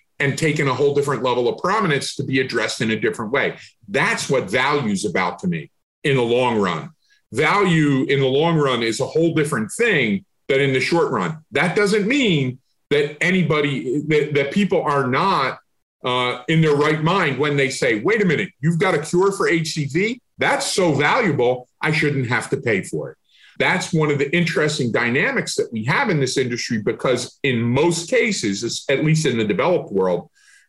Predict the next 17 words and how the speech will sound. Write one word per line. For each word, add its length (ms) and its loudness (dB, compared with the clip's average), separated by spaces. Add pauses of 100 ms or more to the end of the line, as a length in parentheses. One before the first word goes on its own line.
(100)
we're 180 0
talking 440 0
about 380 0
an 120 0
intermediary, 800 2
some 280 -2
kind 240 0
of 60 0
insurance 1000 0 (140)
that 120 0
actually 420 0
pays 400 0
for 140 2
the, 240 -2 (100)
for 220 0
the 160 2
medication, 960 0